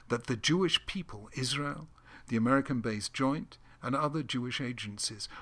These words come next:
were asked to supervise the return to normality of the school system in Pristina.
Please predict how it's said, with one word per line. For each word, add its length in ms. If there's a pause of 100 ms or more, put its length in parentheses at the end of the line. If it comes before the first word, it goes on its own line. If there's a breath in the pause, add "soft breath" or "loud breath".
were 160
asked 380
to 100
supervise 680
the 120
return 500
to 180
normality 840 (340 loud breath)
of 120
the 120
school 460 (240)
system 580 (200)
in 140
Pristina. 680